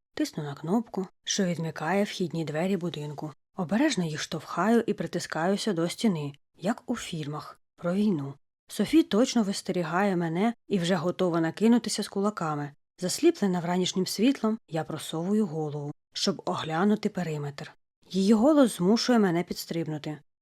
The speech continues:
"У твоїх інтересах розповісти все, а то ти будеш бігти,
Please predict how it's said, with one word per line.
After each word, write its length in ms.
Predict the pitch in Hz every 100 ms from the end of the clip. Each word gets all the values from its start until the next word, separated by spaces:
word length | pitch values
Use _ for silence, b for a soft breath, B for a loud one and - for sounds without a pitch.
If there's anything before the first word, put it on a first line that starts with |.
| -
"У 80 | 185
твоїх 360 | 196 233 220
інтересах 520 | 226 226 240 302 214
розповісти 500 | 185 185 202 208 -
все, 300 | 285 - 160 151 _ -
а 120 | 180
то 140 | 196
ти 140 | 190 208
будеш 280 | 220 254
бігти, 480 | 240 208 202 - 190